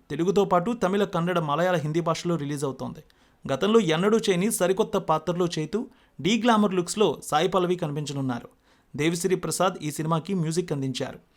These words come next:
ఇక నిన్న జరిగినటువంటి తండేలు ప్రీ రిలీజ్ ఈవెంట్లో నాగ చైతన్య తన వ్యక్తిగత విషయాలను పంచుకున్నారు. మాట్లాడేందుకు స్టేజ్ పైకి వచ్చిన చైతుకి యాంకర్ సుమ ఒక టాస్క్ ఇచ్చారు.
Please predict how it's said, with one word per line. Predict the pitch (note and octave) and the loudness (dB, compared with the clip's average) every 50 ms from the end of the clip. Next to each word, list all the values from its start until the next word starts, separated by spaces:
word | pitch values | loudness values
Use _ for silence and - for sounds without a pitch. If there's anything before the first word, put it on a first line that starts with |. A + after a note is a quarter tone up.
| _ - - - - _ - | _ -20 -20 -20 -20 _ 0
ఇక | - G#3+ | 4 4
నిన్న | G#3+ D#3+ - - C#3+ C#3 D3 D3 | 4 4 2 -2 -2 -2 0 2
జరిగినటువంటి | C3 D#3 D#3+ G#3+ A#3+ C4 B3+ A#3 A#3 A3+ G3+ G#3 | 4 4 4 6 6 6 6 6 4 2 2 0
తండేలు | - G3 F3+ F#3+ G#3 G#3+ G3+ | 0 -2 0 2 2 2 2
ప్రీ | - - F3+ F#3+ | 2 0 2 2
రిలీజ్ | F#3+ G3+ G3 F#3+ F#3+ D#3+ F3+ | 2 2 0 0 0 0 0
ఈవెంట్లో | F3 E3+ E3 D3 F#3+ A3+ | 0 0 0 2 4 4
నాగ | A#3 F#3+ D#3 D3+ E3+ | 4 4 2 0 0
చైతన్య | F#3 E3+ G3 F3 F3 E3 D#3+ F#3 G#3+ - | 0 -2 -2 -2 0 0 -2 -2 -2 -2
తన | F#3+ E3 | -4 -4
వ్యక్తిగత | C#3 C#3 C#3 - - - A#3 - A3 | -4 -6 -8 -8 -2 0 0 2 2
విషయాలను | F#3+ E3 D#3+ - F#3 F3 F3+ F3+ | 2 0 0 0 0 0 0 0
పంచుకున్నారు. | E3 D#3 C#3 C3 - - D#3 C#3 B2+ A#2+ - - _ _ _ _ _ _ _ _ - | -2 -4 -4 -6 -6 -6 -4 -4 -4 -6 -8 -12 _ _ _ _ _ _ _ _ -2
మాట్లాడేందుకు | B2 C3+ D3 - F#3 F#3 F#3+ F#3+ F#3 G3 F#3+ F#3+ | 0 0 2 2 4 4 4 2 2 2 0 0
స్టేజ్ | F3 - E3+ F3 F3+ E3+ F3 | -2 0 0 0 0 0 0
పైకి | F#3+ F3 E3+ E3+ | -2 -2 -2 -2
వచ్చిన | E3+ E3 - E3+ D#3+ D#3+ - | -4 -4 -2 -4 -4 -2 -4
చైతుకి | D#3 D3+ D#3+ E3+ E3 - G#3+ F3+ - - - - - | -6 -4 -4 -6 -4 -2 -2 -2 -4 -4 -8 -10 -8
యాంకర్ | C#3+ D#3+ E3 G3+ E3+ | -6 -4 -2 -2 0
సుమ | - G3 F#3+ A3 | 0 2 2 4
ఒక | A#3 G#3+ - | 2 2 2
టాస్క్ | F3+ - - E3 F3+ E3+ - - | -2 -2 -2 -2 -2 -2 -4 -6
ఇచ్చారు. | E3+ E3 - C#3+ B2 A#2+ - | -8 -6 -6 -6 -6 -8 -10